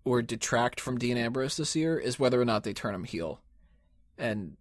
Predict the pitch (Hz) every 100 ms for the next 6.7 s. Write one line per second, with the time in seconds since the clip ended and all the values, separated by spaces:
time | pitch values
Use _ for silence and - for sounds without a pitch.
0 | - 127 120 127 120 156 127 123 98 139
1 | 127 127 123 120 117 120 123 131 127 127
2 | 123 117 113 - - 120 - 127 127 123
3 | 123 123 120 - 123 110 107 - 107 120
4 | 120 120 110 107 95 - 95 90 120 107
5 | 110 110 113 117 110 110 120 120 117 127
6 | 120 139 135 127 135 131 131